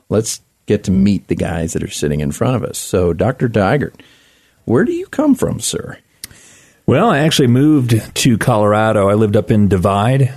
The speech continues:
Speaker 2: in a little town just seven miles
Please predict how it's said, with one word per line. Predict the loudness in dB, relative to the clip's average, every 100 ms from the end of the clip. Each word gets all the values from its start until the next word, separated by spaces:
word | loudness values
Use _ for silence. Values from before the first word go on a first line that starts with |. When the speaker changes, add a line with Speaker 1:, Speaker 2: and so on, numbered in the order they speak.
| -2
Speaker 2:
in | 2 2
a |
little | 2 2 2
town | 2 2 2 2 0 -4
just | -2 -2 -4 -2
seven | 0 2 4
miles | 4 2 2 2 -2